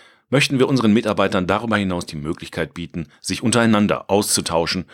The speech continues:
und ein angenehmes und gemeinschaftliches Arbeitsklima zu schaffen. Kurz gesagt, wir verbinden die Flexibilität eines Startups mit den Möglichkeiten und der Schlagkraft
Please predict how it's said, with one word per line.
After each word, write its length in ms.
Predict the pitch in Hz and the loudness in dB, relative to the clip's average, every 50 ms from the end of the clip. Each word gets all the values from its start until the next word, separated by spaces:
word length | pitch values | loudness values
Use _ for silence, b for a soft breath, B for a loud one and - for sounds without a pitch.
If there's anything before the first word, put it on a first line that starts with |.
| B B B | B B B
und 120 | - 92 87 | -4 -4 -4
ein 140 | 78 71 | -4 -4
angenehmes 580 | - 98 107 113 107 98 95 92 90 92 85 - | 0 0 2 2 4 4 4 4 4 2 0 0
und 120 | - 98 | -2 -2
gemeinschaftliches 880 | - 101 82 71 71 82 78 - 87 76 - 82 80 - 113 98 - - | -2 -2 -2 -2 -4 -2 -2 -2 -2 -2 -6 -8 -8 -8 -6 -6 -6 -6
Arbeitsklima 640 | - 73 69 65 64 - - - - 73 69 65 50 | -6 -6 -6 -6 -8 -6 -6 -8 -8 -10 -12 -14 -8
zu 120 | - - - | -8 -6 -6
schaffen. 320 | - - - - - - _ _ B B B B B B B | -4 -6 -6 -10 -12 -18 _ _ B B B B B B B
Kurz 220 | B - 175 165 - | B -2 -2 0 2
gesagt, 400 | 113 98 123 135 147 - - b b b b b b b | 2 2 2 2 0 -2 -8 b b b b b b b
wir 180 | 120 175 190 | 0 0 0
verbinden 440 | - - 165 107 107 101 104 85 98 | 2 2 2 4 4 2 2 2 -2
die 100 | 85 82 | -6 -6
Flexibilität 840 | - - 90 - - - - 69 - 69 69 - - 101 101 107 - | -4 -4 -4 -2 -2 -4 -6 -6 -10 -12 -10 -6 -2 0 0 0 0
eines 280 | - 67 62 - - - | -4 -12 -6 -4 -4 0
Startups 540 | - 98 107 - - 101 95 - - - B B B B B B | 0 0 0 2 2 0 0 2 0 -4 B B B B B B
mit 100 | - 69 | -12 -12
den 180 | 73 65 67 | -10 -10 -2
Möglichkeiten 680 | 76 92 104 - - 104 - - - 90 85 82 95 87 | 0 0 0 2 0 -2 -2 0 -2 -2 0 0 -2 -4
und 180 | - 123 - 90 | -4 -4 -4 -4
der 120 | 78 76 | -2 -2
Schlagkraft 680 | - - 76 76 73 - - - 82 78 - - - | -2 -2 -2 -2 -4 -4 -4 -4 -4 -4 -4 -8 -12